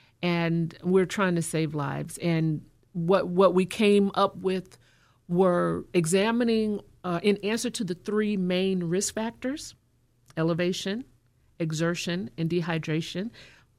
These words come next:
Florida State and a lot of big programs are notorious for kicking water out of practice, associating with water, wa-, water with weakness.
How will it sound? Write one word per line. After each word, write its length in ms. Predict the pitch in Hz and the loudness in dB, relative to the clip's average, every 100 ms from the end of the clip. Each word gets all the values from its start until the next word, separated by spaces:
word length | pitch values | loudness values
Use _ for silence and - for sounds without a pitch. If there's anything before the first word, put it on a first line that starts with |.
| - | 4
Florida 260 | 254 269 | 8 8
State 400 | 302 - 247 269 - | 6 2 2 2 0
and 100 | 208 | 0
a 100 | 196 | 2
lot 300 | 196 214 262 | 4 4 4
of 100 | 233 | 6
big 200 | 190 175 | 2 2
programs 540 | - 180 170 160 160 - | 0 0 2 2 0 0
are 120 | 180 | 2
notorious 640 | 185 190 - 240 233 180 | 2 -2 -2 0 2 0
for 100 | - | -4
kicking 380 | - - 220 190 | -10 -6 -2 2
water 220 | 175 170 165 | 4 2 2
out 100 | - | 0
of 80 | 156 | -4
practice, 580 | - 185 - - - - _ _ _ _ _ - | -2 -4 -4 -14 -18 -20 _ _ _ _ _ 2
associating 760 | 170 - 220 214 196 185 170 | 2 6 4 6 4 6 4
with 160 | 165 160 | 2 2
water, 440 | 160 190 175 160 - | 2 4 4 0 2
wa-, 300 | 170 202 220 | 6 8 8
water 360 | 185 208 226 175 | 8 8 10 6
with 240 | 165 170 | 4 2
weakness. 600 | 175 208 - 131 - - | 0 -2 -2 -8 -8 -16